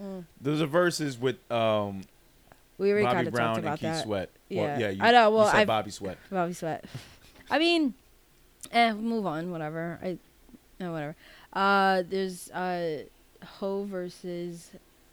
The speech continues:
Speaker 1: Dash.
Speaker 2: Uh, twenty twenty-four Olympics is gonna be in Paris.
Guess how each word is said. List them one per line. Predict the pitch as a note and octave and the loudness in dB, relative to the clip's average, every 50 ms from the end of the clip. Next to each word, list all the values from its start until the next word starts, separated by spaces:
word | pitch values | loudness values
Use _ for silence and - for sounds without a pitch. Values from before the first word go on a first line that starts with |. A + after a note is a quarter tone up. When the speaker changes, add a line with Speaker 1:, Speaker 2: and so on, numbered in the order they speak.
| - - F3 E3+ D#3+ | -18 -16 -16 -16 -12
Speaker 1:
Dash. | - F3+ E3 D#3 D#3 D3+ D3 D#3 F#3+ - - - - - - - - _ _ _ _ _ _ - | -10 -8 -6 -6 -6 -8 -10 -12 -14 -18 -20 -20 -20 -20 -20 -20 -20 _ _ _ _ _ _ -4
Speaker 2:
Uh, | A#2 A2 G#2 | -2 -2 -2
twenty | G2 - C3 B2 A#2 | -2 -2 -2 -2 -2
twenty-four | A2 A#2 A#2 A2 G#2 - - A2+ G#2+ G#2 G2+ | -2 -2 -2 -2 -2 -2 0 2 4 4 4
Olympics | G2 G2+ G#2+ G#2 F#2 G2 F#2+ G2+ | 2 0 -2 -2 -2 -4 -4 -4
is | G#2+ | -4
gonna | G#2 G#2 G2 | -6 -6 -4
be | F#2 F#2+ | -6 -6
in | F#2 E2+ | -6 -4
Paris. | A#2 A2 F#2+ D#2 C2 - - - | -2 -2 -2 -2 -4 -8 -14 -18